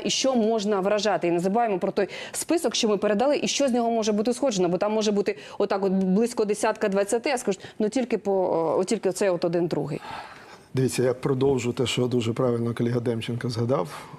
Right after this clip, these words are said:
Speaker 2: В законі, який був, е, підтриманий американським конгресом, який надавав, е, право президенту Байдену надавати нам АТАКАМС,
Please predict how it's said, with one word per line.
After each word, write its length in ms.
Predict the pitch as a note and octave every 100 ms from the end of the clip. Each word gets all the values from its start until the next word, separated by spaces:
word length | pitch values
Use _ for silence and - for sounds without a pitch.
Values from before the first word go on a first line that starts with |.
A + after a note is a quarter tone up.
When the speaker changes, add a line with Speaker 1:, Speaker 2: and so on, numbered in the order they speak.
| - A#2+
Speaker 2:
В 460 | A2+ B2 B2 A#2+ B2 B2+
законі, 580 | A#2+ B2 D#3 C#3 B2 A2+ - - -
який 280 | A#2+ B2+
був, 460 | A#2 A#2 A2+ - -
е, 280 | A#2 A2+ A2
підтриманий 580 | B2 A2+ B2+ A#2 A2 A2
американським 560 | A2+ A#2+ A#2+ A#2+ - A#2
конгресом, 560 | A#2+ A#2 B2 A#2 A#2
який 200 | A#2 B2+
надавав, 680 | A#2 A#2 A#2+ A2+ A2 - -
е, 400 | G3+ A#2 A2+ A2+ A2+
право 340 | - C3 A#2 A#2
президенту 520 | C3+ A#2 B2 A#2 A#2+
Байдену 440 | A#2+ A#2 A#2 A#2
надавати 440 | A#2 A#2+ A#2 A2+ A2+
нам 200 | A2+ A#2+
АТАКАМС, 560 | C3 C#3 - G#2 G#2